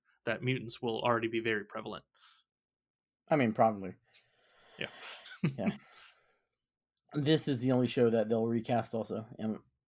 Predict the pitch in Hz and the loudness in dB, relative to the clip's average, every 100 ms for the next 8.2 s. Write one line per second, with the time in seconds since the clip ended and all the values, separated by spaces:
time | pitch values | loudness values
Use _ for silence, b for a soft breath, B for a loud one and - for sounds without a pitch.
0 | - 117 110 101 - b b b - 113 | -2 -2 -2 -6 -10 b b b -6 -2
1 | 110 107 - 104 123 120 - - 139 117 | -2 -4 -6 2 2 2 -4 -10 -8 6
2 | 143 123 113 123 117 104 b b b - | 6 6 4 6 6 4 b b b 4
3 | 160 165 - 139 135 123 113 117 113 107 | 6 6 8 10 10 6 4 2 0 0
4 | - 113 92 90 _ _ _ _ _ _ | -2 -4 -4 -10 _ _ _ _ _ _
5 | _ _ _ _ b b b b b b | _ _ _ _ b b b b b b
6 | b b b b b _ 185 190 180 170 | b b b b b _ 4 6 6 4
7 | 160 B B B B B - 120 120 - | 0 B B B B B -6 -2 0 0
8 | 220 285 | 0 -2